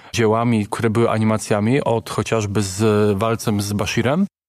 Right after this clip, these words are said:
Muszę powiedzieć, to był strzał w dziesiątkę, bo z jednej strony oczywiście zadziałał całkowicie marketing tych tytułów, a z drugiej strony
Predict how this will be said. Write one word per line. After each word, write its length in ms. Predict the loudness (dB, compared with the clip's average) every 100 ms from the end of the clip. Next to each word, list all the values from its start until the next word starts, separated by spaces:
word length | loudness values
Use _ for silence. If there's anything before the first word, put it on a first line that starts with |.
| -4
Muszę 200 | -2 -2
powiedzieć, 800 | 0 2 2 2 0 -6 -8 -4
to 280 | 0 2 2
był 460 | 2 2 4 2 0 -6 -16 -20 -14
strzał 340 | -8 -2 0
w 60 | 0
dziesiątkę, 500 | 0 0 -2 -2 -2
bo 100 | 0
z 40 |
jednej 220 | 2 2
strony 280 | 0 0 0
oczywiście 360 | 0 -4 -2 0
zadziałał 420 | 2 2 2 2
całkowicie 460 | -2 0 0 2
marketing 520 | 0 0 -2 -2 -2 -4
tych 140 | -10
tytułów, 520 | -10 -2 2 2 0 -10 -16 -14 -10 -4
a 300 | 0 0 -2
z 200 | -4 -4
drugiej 360 | 0 2 2 0
strony 520 | -2 -2 0 2 0